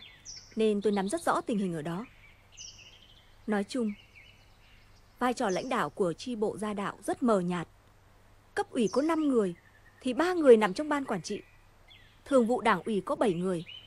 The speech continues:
thì ba người, trong đó có phó bí thư, chủ tịch xã, không muốn bầu lại ban quản trị,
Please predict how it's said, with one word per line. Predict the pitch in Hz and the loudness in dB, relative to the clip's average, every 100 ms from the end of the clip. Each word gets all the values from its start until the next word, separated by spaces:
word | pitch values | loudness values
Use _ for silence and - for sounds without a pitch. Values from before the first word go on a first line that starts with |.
| - | -2
thì | 247 | 0
ba | 233 311 | 2 0
người, | 285 220 180 - - | 4 2 2 -6 -14
trong | 233 214 | -4 -4
đó | |
có | 202 262 | -2 -4
phó | 214 240 | -2 -2
bí | 247 | -2
thư, | 302 269 233 - | -4 -6 -6 -6
chủ | - 226 | 0 0
tịch | 170 190 | 0 -4
xã, | - 220 285 - - - - - | -6 -8 -10 -18 -20 -20 -20 -6
không | 359 359 | -4 0
muốn | 302 359 | 0 4
bầu | 302 196 | 4 4
lại | 180 - | 0 -2
ban | 233 | -4
quản | 226 170 | -4 -8
trị, | - 190 | -8 -10